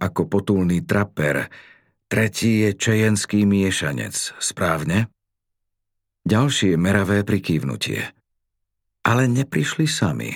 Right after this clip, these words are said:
Na voze priviezli dve mladé ženy. „Tri.“ „Tri?“ Muž sa trochu odtiahol a v kútikoch očí sa mu prehlbili jemné vrásky.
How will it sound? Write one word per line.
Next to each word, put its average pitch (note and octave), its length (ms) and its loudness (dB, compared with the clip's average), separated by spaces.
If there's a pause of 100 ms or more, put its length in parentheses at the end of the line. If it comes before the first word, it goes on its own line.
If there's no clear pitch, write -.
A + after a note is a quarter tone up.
(800)
Na A2 240 4
voze G#2+ 280 2
priviezli F#2+ 640 2
dve D#2 240 0
mladé F#2+ 480 0
ženy. F2+ 440 -4 (1160)
„Tri.“ D#3+ 320 0 (800)
„Tri?“ D#2+ 400 0 (1040)
Muž A#2+ 320 2
sa B2+ 80 2
trochu B2 400 0
odtiahol F#2+ 880 0
a F2 80 0
v - 120 -8
kútikoch B2 600 0
očí C#2 480 -2
sa D#2+ 240 -2
mu E2+ 160 0
prehlbili G2 640 2
jemné G2 400 2
vrásky. F2 720 -4